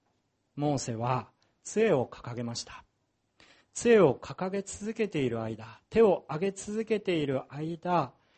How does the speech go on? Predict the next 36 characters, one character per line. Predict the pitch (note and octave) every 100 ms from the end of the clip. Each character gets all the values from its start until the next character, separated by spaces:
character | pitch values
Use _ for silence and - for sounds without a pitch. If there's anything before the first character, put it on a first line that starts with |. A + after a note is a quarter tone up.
| _
イ | C3
ス | - D#3
ラ | D3+
エ |
ル | C3 G#2+
は | B2 A#2+
優 | A2 A#2+
勢 | B2+ D#3
で | D#3
あ | F3
っ |
た | -
と | C#3+ -
書 |
か | A2 A#2+
れ |
て | G#2+
い | G#2+
ま | G#2
す。 | A2+
し | -
か | G3+
し、 | F#3+ - F#3 D#3 C3 _ _ _ _ _
や | E3
が | F3
て | F#3
手 | F#3 G3+
が | F#3
疲 | - - F#3+
れ | G3+
て | F#3 D#3+
し | -
ま | D3 C3+
い、 | C3
手 | E3+
を | E3 B2+